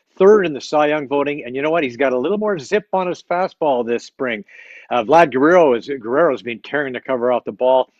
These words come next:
He's getting around the bases nicely, too. Must be that new diet, maybe keto.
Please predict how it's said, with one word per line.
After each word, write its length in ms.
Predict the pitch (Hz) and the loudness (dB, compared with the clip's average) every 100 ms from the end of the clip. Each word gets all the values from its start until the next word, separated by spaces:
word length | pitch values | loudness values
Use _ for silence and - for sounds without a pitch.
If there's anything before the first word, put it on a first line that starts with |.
| _ - | _ -2
He's 180 | 156 | 2
getting 220 | 127 139 131 | 2 2 0
around 220 | 127 120 | -4 -4
the 60 | |
bases 400 | 104 156 165 165 | 0 0 0 -4
nicely, 360 | 143 135 - 120 | -4 -4 -4 -8
too. 460 | - 165 226 160 - _ - | 0 4 6 4 0 _ -6
Must 220 | 143 - | -4 0
be 80 | 147 | 4
that 220 | 147 127 | 4 4
new 180 | 156 131 | 2 2
diet, 400 | 127 165 175 - - _ _ - | 2 4 2 0 -10 _ _ -16
maybe 300 | 104 113 98 | -14 -12 -8
keto. 480 | 143 202 180 101 | -2 2 2 0